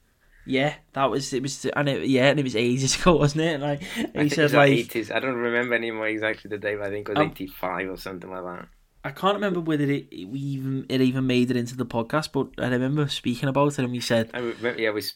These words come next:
Speaker 2: definitely spoke about
Speaker 1: we
Speaker 2: it.
Speaker 1: said, we, "I cannot believe that I'm just relegating both Madeira clubs here. There's such
Speaker 2: <laughs>
Speaker 1: history." But now you're looking at the table, <laughs> it's jiggled around a little bit, and you've got Nacional eighteenth, look, s-, sort of as good as gone.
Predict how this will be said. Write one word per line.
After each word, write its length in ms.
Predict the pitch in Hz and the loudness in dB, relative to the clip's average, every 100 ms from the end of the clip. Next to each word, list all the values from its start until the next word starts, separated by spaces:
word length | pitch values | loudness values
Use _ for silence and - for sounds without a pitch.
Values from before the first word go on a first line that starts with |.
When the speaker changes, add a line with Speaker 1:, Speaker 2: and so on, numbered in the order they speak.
| - | -2
Speaker 2:
definitely 320 | 110 104 107 | -2 -2 -8
spoke 300 | - 95 87 | -8 -14 -12
about 180 | 95 95 | -12 -4
Speaker 1:
we 60 | 139 | 0
Speaker 2:
it. 40 | |
Speaker 1:
said, 220 | - 135 | 4 4
we, 120 | 135 - | 2 -2
"I 100 | - | -6
cannot 360 | - 151 139 | -2 2 2
believe 340 | 139 117 120 127 | 2 2 0 2
that 100 | 151 | 2
I'm 140 | 147 | 2
just 180 | 135 127 | -2 -2
relegating 500 | 117 113 117 147 143 | 0 0 0 -2 0
both 380 | 139 135 - - _ | -2 -2 -4 -16 _
Madeira 540 | - 123 117 117 117 131 | -8 -4 0 2 2 2
clubs 260 | 156 143 | 2 2
here. 160 | 127 127 | 2 2
There's 200 | 143 143 | 2 2
such 220 | 147 143 | 0 0
Speaker 2:
<laughs> 120 | 143 | 0
Speaker 1:
history." 440 | 123 - 135 156 143 - - - - _ _ | 0 0 0 0 -2 -14 -20 -20 -20 _ _
But 280 | 147 139 - - - - - _ _ | 8 10 6 -4 -18 -20 -20 _ _
now 260 | 156 147 147 | 6 10 12
you're 120 | 143 | 10
looking 220 | 139 139 | 8 4
at 80 | 135 | 0
the 80 | 135 | 0
table, 440 | - 117 135 170 | 2 4 6 4
<laughs> 100 | 147 | 4
it's 160 | - - | -2 -6
jiggled 420 | - 139 131 131 | 0 2 4 4
around 300 | 117 117 123 | 6 4 4
a 40 | |
little 180 | 143 139 | 4 6
bit, 140 | 160 160 | 6 6
and 140 | 139 | 4
you've 140 | 131 | 2
got 340 | 131 123 - - | 2 0 0 -6
Nacional 500 | 123 127 135 123 127 | -6 -2 0 2 2
eighteenth, 440 | 135 135 131 135 | 2 0 -4 -2
look, 180 | 120 - - | -2 -4 -14
s-, 180 | - - - | -16 -16 -8
sort 260 | - 113 | -4 -4
of 80 | 117 | -2
as 100 | 113 | -4
good 200 | - 110 | -2 -4
as 80 | 110 | -2
gone. 320 | 110 110 143 | -2 -2 -4